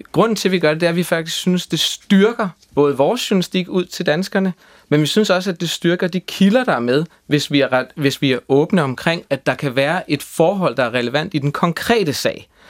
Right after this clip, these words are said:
Der, hvor vi ikke synes, det er, er, er stærkt, det er, hvis vi skal nævne det, øh, som et stempel, øh, hver gang og altid. Det synes vi nemlig ikke. Vi vil ikke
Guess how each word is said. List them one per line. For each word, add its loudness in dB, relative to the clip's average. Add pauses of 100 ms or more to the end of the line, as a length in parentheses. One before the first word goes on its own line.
(340)
Der, 4
hvor 4
vi -4
ikke -2
synes, 0
det 2
er, 0 (100)
er, -2
er 0
stærkt, -2 (140)
det 6
er, 2
hvis 0
vi -2
skal 0
nævne 2
det, 0 (520)
øh, 2
som 0
et -2
stempel, -2 (480)
øh, 2
hver -2
gang -6
og 0
altid. -4 (160)
Det 2
synes 0
vi 2
nemlig -2
ikke. -2
Vi -2
vil -2 (140)
ikke 0